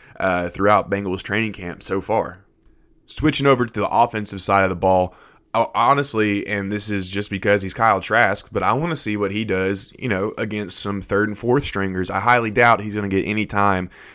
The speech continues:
against the Bengals second stringers. He might, you never know, because the Bucs obviously already know what they have in Blaine Gabbert, and Ryan Griffin, they know what they have in him as well. So they might just decide to throw Trask out there and give him some early reps. Who knows? But regardless, he's going to be going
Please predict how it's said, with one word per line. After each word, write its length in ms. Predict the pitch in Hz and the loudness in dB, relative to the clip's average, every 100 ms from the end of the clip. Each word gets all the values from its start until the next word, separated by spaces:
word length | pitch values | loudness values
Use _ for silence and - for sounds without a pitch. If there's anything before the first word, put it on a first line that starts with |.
| - | -8
against 320 | 95 101 95 | -4 -4 -4
the 60 | |
Bengals 400 | 95 101 107 98 | 0 2 2 0
second 420 | 90 104 104 92 - | 0 0 0 -2 -8
stringers. 520 | - 92 87 87 - | -6 -6 -6 -6 -6
He 120 | 131 | 0
might, 320 | 180 180 - | 4 4 2
you 80 | 101 | -4
never 220 | 107 117 | -2 -2
know, 240 | 123 107 101 | 2 2 2
because 320 | 98 98 95 | 0 0 -2
the 80 | 98 | 2
Bucs 280 | 101 101 | 2 2
obviously 380 | 87 98 98 101 | 0 2 0 0
already 200 | 98 95 | 2 2
know 120 | 98 | 2
what 120 | 98 90 | 0 0
they 100 | 92 | 2
have 200 | 92 92 | 2 0
in 80 | |
Blaine 260 | 87 95 95 | -2 -4 0
Gabbert, 420 | 98 101 98 98 - - - - - | 2 2 2 -2 -6 -20 -20 -20 -2
and 460 | 101 95 90 87 | 2 2 2 0
Ryan 240 | 98 101 95 | 2 2 2
Griffin, 600 | 98 101 98 95 87 78 | 2 2 0 -4 -6 -4
they 120 | 98 | -2
know 180 | 95 95 | 0 0
what 100 | 92 | 2
they 100 | 98 | 0
have 200 | 98 95 | 2 0
in 100 | 87 | 0
him 260 | 98 98 90 | -4 -2 -4
as 140 | 87 | -4
well. 440 | 90 107 98 90 - - - | 2 4 4 2 -4 -20 -18
So 100 | - | -4
they 140 | 104 110 | -2 0
might 380 | 104 160 165 | 2 2 0
just 240 | 98 95 - | -4 -6 -4
decide 320 | 92 95 95 | -2 0 0
to 60 | 87 | -2
throw 220 | 95 90 | -4 -4
Trask 400 | - 90 92 - | -2 -2 -2 -2
out 200 | 92 90 | -4 -2
there 120 | 92 | -4
and 120 | 92 | -2
give 120 | 92 | -4
him 140 | 92 92 | -4 -6
some 160 | 98 | -8
early 260 | 85 95 87 | -2 -2 -2
reps. 340 | 90 95 85 | 0 0 0
Who 100 | 143 | -2
knows? 380 | 135 107 90 90 | 2 4 2 0
But 200 | - 98 | -4 -4
regardless, 520 | 98 113 147 120 101 | -2 2 4 4 0
he's 120 | 110 101 | -4 -2
going 300 | 135 143 135 | 0 0 -2
to 120 | 117 | -2
be 120 | 113 | 0
going 420 | 110 110 107 101 | 0 0 0 -2